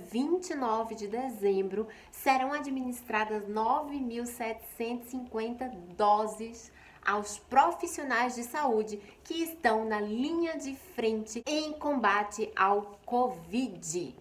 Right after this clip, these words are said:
E se você não me conhece, eu sou Gabriela Amarela, faço parte aqui, estou à frente do canal Bye Bye Brasil.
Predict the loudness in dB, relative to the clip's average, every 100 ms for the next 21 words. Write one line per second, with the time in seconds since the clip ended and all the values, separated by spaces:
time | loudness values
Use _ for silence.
0 | -20 -20 _ 0 2 2 -4 -8 -8 -6
1 | -6 -6 -6 -2 0 0 -2 -4 -4 -4
2 | -4 -2 -2 -2 -2 2 2 0 -2 0
3 | 0 0 0 -2 -2 -2 -2 -4 -6 -2
4 | -2 -2 -6 -6 -6 -8 -10 -10 -6 0
5 | 0 0 -4 -4 -4 -4 -6 -4 -2 0
6 | 0 -2 -2 2 2 2 2 2 2 0
7 | -2 -4 -4 -4 0 0